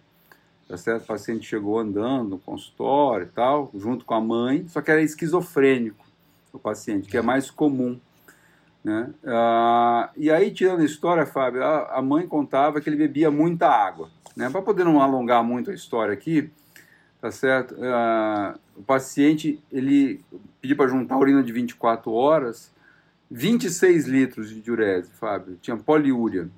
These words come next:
Speaker 1: importante. E aí a curiosidade bateu nessa hora, quando veio vinte e seis litros de diurese, né? O paciente bebia, sabe aqueles galões de vinte litros, né? Ele bebia pelo menos, pelo menos um galão daquele por dia.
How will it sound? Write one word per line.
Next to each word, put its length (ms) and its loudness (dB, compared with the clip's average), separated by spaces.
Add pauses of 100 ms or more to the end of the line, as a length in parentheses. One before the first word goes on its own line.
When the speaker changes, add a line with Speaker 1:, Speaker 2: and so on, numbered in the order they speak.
Speaker 1:
importante. 1000 -2 (400)
E 100 0
aí 160 4
a 60 2
curiosidade 580 2
bateu 420 2
nessa 280 0
hora, 240 2
quando 160 -4
veio 180 0
vinte 180 -4
e 40 -16
seis 340 0
litros 320 -6
de 80 -12
diurese, 560 0
né? 220 -2 (400)
O 20 -20
paciente 480 2
bebia, 560 4
sabe 160 -2
aqueles 200 2
galões 440 2
de 100 -4
vinte 300 -2
litros, 560 0
né? 260 2 (520)
Ele 100 -10
bebia 360 4
pelo 200 2
menos, 540 2 (120)
pelo 300 4
menos 480 0
um 140 2
galão 360 2
daquele 380 -4
por 240 -10
dia. 320 -18